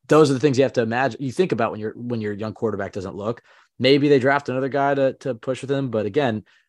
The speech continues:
way too early for any of those discussions 'cause they have seven games left. But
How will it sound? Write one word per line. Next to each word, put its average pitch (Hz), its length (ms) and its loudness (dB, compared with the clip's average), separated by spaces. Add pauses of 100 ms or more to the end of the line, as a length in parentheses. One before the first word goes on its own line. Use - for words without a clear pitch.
(360)
way 160 280 6
too 180 220 -6
early 165 220 6
for 139 120 -2
any 127 160 0
of 110 60 -2
those 110 200 -2
discussions 87 520 -12
'cause 92 120 -8
they 104 80 0
have 98 100 -4
seven 87 240 -8
games 71 260 -14
left. 62 300 -14
But 120 280 0